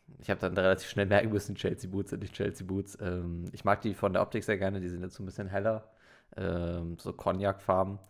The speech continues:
und, äh, sind innen drinne gepolstert, das ist auch ganz geil eigentlich. Ähm, Problem ist so ein bisschen, was ich habe, ist mit der Sohle. Ähm,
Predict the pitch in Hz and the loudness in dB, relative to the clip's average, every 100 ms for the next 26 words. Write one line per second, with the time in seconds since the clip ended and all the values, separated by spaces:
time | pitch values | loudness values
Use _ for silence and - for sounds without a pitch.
0 | _ - - _ _ _ _ - 101 87 | _ -20 -20 _ _ _ _ -2 2 4
1 | 85 85 85 82 82 82 - 92 85 80 | 2 0 -4 -4 -6 -10 -8 -2 0 0
2 | 87 85 98 98 90 87 82 92 101 - | -2 -2 -2 0 0 0 2 6 4 2
3 | - - - - 92 - 85 82 - 87 | -6 -8 -8 -2 -2 -2 -4 -4 2 4
4 | 113 127 123 123 123 - - - - 95 | 4 2 -2 -4 -6 -6 -20 -20 -10 2
5 | 87 87 87 87 85 _ _ _ _ - | 4 4 0 -6 -8 _ _ _ _ -20
6 | - _ _ _ _ _ - - 87 110 | -20 _ _ _ _ _ -10 -2 6 6
7 | 131 - 113 110 104 98 104 - 104 85 | 6 2 -2 -2 -2 0 -2 -2 -4 0
8 | 90 90 101 95 - - - - - - | 0 4 4 2 0 -16 -20 -20 -14 0
9 | 87 87 85 82 82 85 | 4 4 2 0 -6 -10